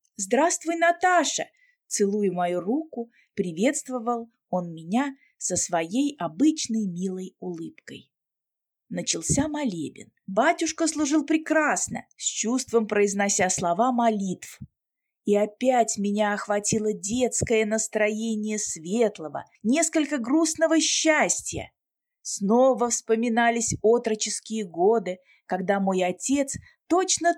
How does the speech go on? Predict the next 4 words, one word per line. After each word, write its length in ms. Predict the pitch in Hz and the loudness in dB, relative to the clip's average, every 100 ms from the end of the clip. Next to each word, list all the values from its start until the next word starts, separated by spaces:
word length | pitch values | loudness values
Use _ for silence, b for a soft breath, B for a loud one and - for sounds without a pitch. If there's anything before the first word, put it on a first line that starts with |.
| - | 2
так 300 | 320 269 196 | 2 2 0
же 160 | 170 | -4
приглашал 580 | 160 160 170 185 196 175 | -4 -4 0 0 0 -2
священника 1000 | - 170 156 - 175 226 277 202 - - | -4 -6 -4 -2 0 0 0 -4 -6 -14